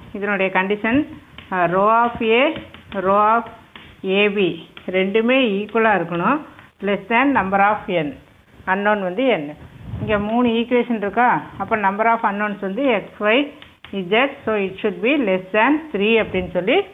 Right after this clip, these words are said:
வரணும். இந்த condition உங்களுக்கு ஏற்கனவே தெரியும். அப்ப இது less than த்ரீனா இங்க கண்டிப்பா என்னவா இருக்கலாம், டூ டூன்னு இருக்கலாம், அல்லது ஒன் ஒன் சொல்லி இருக்கலாம். ஆ, நமக்கு டூ தான் இருக்க chance, ஏன்னா இது வந்து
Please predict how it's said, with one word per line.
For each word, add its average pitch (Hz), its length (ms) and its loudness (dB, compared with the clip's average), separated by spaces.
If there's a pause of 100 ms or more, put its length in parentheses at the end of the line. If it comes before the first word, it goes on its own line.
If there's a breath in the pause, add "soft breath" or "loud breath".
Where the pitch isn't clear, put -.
(140)
வரணும். 151 300 -2 (260)
இந்த 202 160 -2
condition 196 420 0
உங்களுக்கு 180 340 0
ஏற்கனவே 180 440 -2
தெரியும். 175 380 -4 (460 loud breath)
அப்ப 226 220 0
இது 220 200 2
less 208 300 0
than 302 220 4
த்ரீனா 247 260 2
இங்க 254 200 2
கண்டிப்பா 214 400 2
என்னவா 214 400 2
இருக்கலாம், 196 460 2 (140)
டூ 226 260 0
டூன்னு 226 220 2
இருக்கலாம், 226 320 0
அல்லது 226 260 2
ஒன் 190 260 0
ஒன் 202 280 -2
சொல்லி 233 320 0
இருக்கலாம். 147 380 -8 (540 loud breath)
ஆ, 214 120 0
நமக்கு 214 480 0
டூ 262 200 2
தான் 262 200 4
இருக்க 208 280 0
chance, 185 420 0
ஏன்னா 196 220 0
இது 226 220 0
வந்து 226 380 0